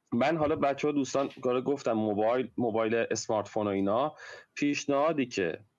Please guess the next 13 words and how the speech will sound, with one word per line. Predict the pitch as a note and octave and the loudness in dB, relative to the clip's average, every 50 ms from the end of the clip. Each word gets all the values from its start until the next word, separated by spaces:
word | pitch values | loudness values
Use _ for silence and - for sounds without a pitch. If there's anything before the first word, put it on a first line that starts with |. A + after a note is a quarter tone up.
| _ _ | _ _
دوستان | - A#2+ A#2+ - - C#3 B2+ B2+ B2+ | -4 -4 -4 -2 0 0 2 2 2
می‌دن | A#2 A2 G#2 F#2+ G2 G2 G2+ A2 A2+ | 2 2 2 2 2 2 2 0 0
این | - A#2 A#2 | 0 0 2
ور | G#2+ G#2 G2+ | 2 2 2
و | G2 E2 | 2 0
اون | F#2+ G#2 G2 | 0 0 0
ور | F#2+ G#2 A2 A#2+ B2+ D3 D#3 - _ _ - - - - _ _ _ _ | 2 2 2 2 2 0 -2 -6 _ _ -20 -20 -20 -20 _ _ _ _
اینه، | C3+ C#3+ C3+ A2 F#2 F2 F2+ - G2+ _ _ | 0 2 2 2 2 0 0 -2 -6 _ _
به | A#2+ B2 | 0 2
نظرم | B2 A#2+ A#2+ C3+ C3+ C#3+ C#3 | 2 2 2 2 0 0 -2
خیلی | C#3 - C#3 A2+ G#2+ | 0 -2 0 0 2
منطقی | G#2 F#2 F#2+ F#2 - G2 F2+ F#2 | 2 0 0 0 -2 -2 -2 0
میاد، | F2+ F2 F2+ E2+ E2+ | 0 0 0 -2 -2